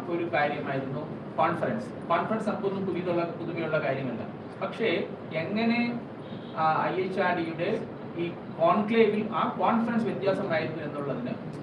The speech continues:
നമ്മൾ സാധാരണഗതിയിലൊന്നും കോൺഫറൻസ് ശരിക്കും പറഞ്ഞ റിസർച്ചേഴ്സ് അല്ലെങ്കിൽ ഹൈ ലെവലിൽ വർക്ക് ചെയ്യുന്ന സ്റ്റുഡൻസ് അവരാണ് പേപ്പറുകൾ അവതരിപ്പിക്കുക.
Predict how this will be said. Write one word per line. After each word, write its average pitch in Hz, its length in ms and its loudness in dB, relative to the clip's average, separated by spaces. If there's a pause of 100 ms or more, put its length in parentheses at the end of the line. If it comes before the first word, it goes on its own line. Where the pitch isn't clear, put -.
(140)
നമ്മൾ 160 380 0 (380)
സാധാരണഗതിയിലൊന്നും 196 1040 2
കോൺഫറൻസ് 180 540 -2
ശരിക്കും 175 380 -2
പറഞ്ഞ 180 440 0 (300)
റിസർച്ചേഴ്സ് 170 640 0
അല്ലെങ്കിൽ 170 640 -2
ഹൈ 151 280 -2
ലെവലിൽ 165 360 0 (120)
വർക്ക് 151 200 2
ചെയ്യുന്ന 160 380 -2
സ്റ്റുഡൻസ് 160 480 -4
അവരാണ് 175 400 2
പേപ്പറുകൾ 185 320 0
അവതരിപ്പിക്കുക. 175 460 0